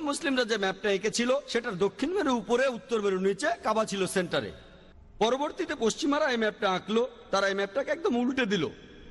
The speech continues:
উত্তর মেরু উপরে, দক্ষিণ মেরু নিচে, তারপরেও কাবা শরীফ সেন্টার, আলহামদুলিল্লাহ।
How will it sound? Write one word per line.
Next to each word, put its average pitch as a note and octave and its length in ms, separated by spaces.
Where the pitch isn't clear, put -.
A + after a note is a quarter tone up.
উত্তর G3+ 280
মেরু A3 260
উপরে, C#4+ 300
দক্ষিণ A#3 360
মেরু G3 180
নিচে, F3 340
তারপরেও D4 440
কাবা B3+ 260
শরীফ G#3+ 220
সেন্টার, F#3 340
আলহামদুলিল্লাহ। B2 640